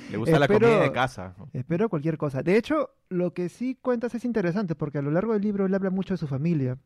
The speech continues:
Speaker 2: tanto de su padre al principio,
Speaker 1: Su padre
Speaker 2: porque
Speaker 1: también es
Speaker 2: él,
Speaker 1: un guía
Speaker 2: porque lo
Speaker 1: para
Speaker 2: vio,
Speaker 1: él.
Speaker 2: claro, su padre fue un guía para
Speaker 1: Su
Speaker 2: él.
Speaker 1: padre lo lleva a Santos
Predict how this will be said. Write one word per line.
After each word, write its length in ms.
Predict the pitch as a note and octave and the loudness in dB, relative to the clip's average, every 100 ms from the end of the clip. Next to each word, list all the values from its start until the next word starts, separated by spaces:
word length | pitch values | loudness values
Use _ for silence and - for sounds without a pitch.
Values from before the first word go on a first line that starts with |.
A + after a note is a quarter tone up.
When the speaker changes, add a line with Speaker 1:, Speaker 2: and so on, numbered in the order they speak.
| _ _ _ _ | _ _ _ _
Speaker 2:
tanto 380 | D#3+ D#3+ D#3 E3 | -6 -6 -4 -4
de 100 | D#3+ | -4
su 180 | - C3 | -6 -6
padre 320 | E3 E3+ E3+ | 0 2 2
al 80 | E3 | 0
principio, 320 | C3+ - F3 | -4 -4 -2
Speaker 1:
Su 60 | E3+ | 2
padre 140 | C#3 | 2
Speaker 2:
porque 60 | C#3+ | 2
Speaker 1:
también 160 | A#2 A#2 | 0 0
es 60 | A#2 | 0
Speaker 2:
él, 40 | |
Speaker 1:
un 80 | G#2+ | -2
guía 160 | A2+ | -2
Speaker 2:
porque 60 | C#3 C3+ | -2 -2
lo 20 | |
Speaker 1:
para 120 | B2+ | -2
Speaker 2:
vio, 140 | C3+ C#3+ | -2 -2
Speaker 1:
él. 40 | |
Speaker 2:
claro, 320 | D3+ C3+ C3+ - | -4 -4 -6 -16
su 100 | - | -8
padre 180 | D3 | -6
fue 100 | D3+ | -4
un 40 | D3 | -2
guía 120 | D3+ | 0
para 140 | D3 | 0
Speaker 1:
Su 20 | C#3 | 0
Speaker 2:
él. 40 | |
Speaker 1:
padre 200 | B2+ C3 | 2 2
lo 80 | A2 | 2
lleva 220 | A2 A2+ | 2 0
a 40 | |
Santos 540 | G#2 C#3+ A2+ G#2+ C3 | 0 0 0 0 -4